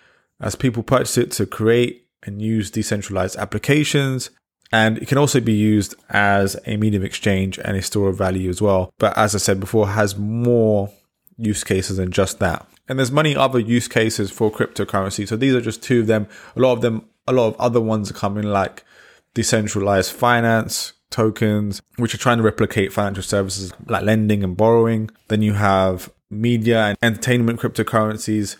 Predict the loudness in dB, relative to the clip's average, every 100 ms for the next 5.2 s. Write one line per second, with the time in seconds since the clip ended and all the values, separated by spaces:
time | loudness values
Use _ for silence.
0 | _ _ -8 -6 -6 -8 -4 -2 2 2
1 | 4 2 0 -4 -2 -2 2 2 4 2
2 | 0 0 0 0 0 -2 -2 -2 0 -2
3 | 0 0 0 0 0 2 0 -4 -10 -8
4 | -2 0 -2 -2 -4 -4 -4 -2 0 2
5 | 2 2